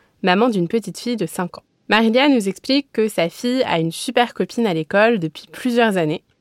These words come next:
mais qu'il y a quelques jours, une grosse dispute a éclaté. Sa fille ne voulait pas jouer au même jeu que sa copine, alors cette dernière s'est énervée et lui a dit qu'elle ne voulait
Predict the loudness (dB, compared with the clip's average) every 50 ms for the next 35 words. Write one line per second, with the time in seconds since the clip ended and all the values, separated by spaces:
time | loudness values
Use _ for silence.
0 | _ -2 -2 0 0 2 2 2 0 -2 -4 -10 -8 -6 -4 -4 0 0 0 0
1 | 0 -2 -4 -2 0 0 0 0 0 -2 -2 -4 -2 -4 -4 -4 -6 -4 0 2
2 | 4 4 4 2 0 -4 -8 -10 -10 -8 -8 -6 -2 -2 -2 -2 -2 -6 -10 -10
3 | -12 -16 -20 _ _ _ _ _ _ _ 0 0 0 2 4 4 4 4 4 2
4 | 0 -2 -4 0 4 4 4 4 4 4 4 4 2 2 2 2 2 2 2 2
5 | 2 0 0 -2 -4 -6 -4 -4 -4 -4 -4 -6 -6 -4 -2 0 2 2 2 0
6 | -2 -2 _ 0 2 2 4 4 2 2 0 -2 -2 -2 0 0 0 2 2 0
7 | 0 -2 -6 -10 -10 -4 0 0 2 2 0 0 -2 -2 -4 -4 -6 _ _ _
8 | _ _ _ _ _ -2 0 2 2 4 4 2 2 0 -4 -10 -8 -4 -2 -2
9 | 0 0 -2 -4 -4 -4 -2 -2 -2 -2